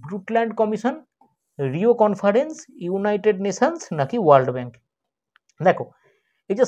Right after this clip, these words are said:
সাস্টেনেবল ডেভেলপমেন্ট, এর কনসেপ্টটা কি? এর কনসেপ্টটা হচ্ছে এইরকম, ধরা যাক একটা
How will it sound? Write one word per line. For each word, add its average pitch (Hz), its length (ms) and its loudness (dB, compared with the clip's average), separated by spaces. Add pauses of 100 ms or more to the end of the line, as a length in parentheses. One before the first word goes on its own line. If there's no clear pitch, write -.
সাস্টেনেবল 254 600 0
ডেভেলপমেন্ট, 165 560 0 (520)
এর 220 160 2
কনসেপ্টটা 185 520 -2
কি? 233 80 -10 (220)
এর 214 160 4
কনসেপ্টটা 190 480 4
হচ্ছে 202 280 0
এইরকম, 135 340 0 (500)
ধরা 156 440 2
যাক 269 180 8 (360)
একটা - 180 -4